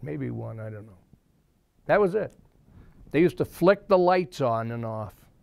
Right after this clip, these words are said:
the house mothers. Oh, that's a terrible thing, isn't it? To make kids know that it's important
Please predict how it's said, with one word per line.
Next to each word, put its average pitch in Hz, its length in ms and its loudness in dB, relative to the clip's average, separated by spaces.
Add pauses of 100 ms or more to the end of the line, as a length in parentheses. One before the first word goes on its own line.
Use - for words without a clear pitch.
(880)
the 120 100 -6
house 127 320 -2
mothers. 117 460 -10 (3000)
Oh, 123 380 -8
that's 123 240 -10
a 107 80 -14
terrible 127 640 -8
thing, 120 180 -10
isn't 139 220 -6
it? 180 120 -6 (960)
To - 60 -12
make 139 360 0
kids 139 440 -2
know 135 320 0
that 127 180 -6
it's - 120 -20
important 135 800 -2